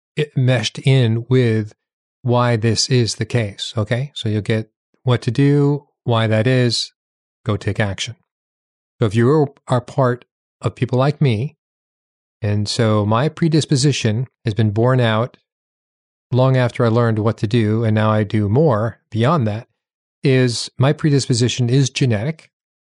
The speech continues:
So it doesn't mean that I, obviously my family has a predisposition for this as well, but that never really helps me understand anything. Okay, it's genetic. I mean, it doesn't, s-, a non-answer to me. What specifically? So what specifically is that we know so far,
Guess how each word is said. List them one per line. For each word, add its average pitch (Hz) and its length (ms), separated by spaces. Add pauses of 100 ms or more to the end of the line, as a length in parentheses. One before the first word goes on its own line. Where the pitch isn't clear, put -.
So 113 300
it - 20
doesn't 120 240
mean 113 160
that 107 160
I, 104 240 (360)
obviously 120 300
my 107 120
family 113 460
has 110 400
a 110 40
predisposition 110 760
for 113 140
this 104 240
as 101 160
well, 127 280
but 110 260 (440)
that 175 140
never 131 320
really 104 460 (160)
helps 117 340
me 101 280
understand 104 580
anything. 95 420 (320)
Okay, 120 320
it's 98 180
genetic. 110 540
I 107 40
mean, 107 260
it - 180
doesn't, 120 220
s-, - 280 (440)
a 131 100
non-answer 127 640
to 101 140
me. 95 220 (480)
What 143 120
specifically? 117 640
So - 160
what 208 160
specifically 131 720
is 104 240
that 139 80
we 123 160
know 147 180
so 165 180
far, 110 420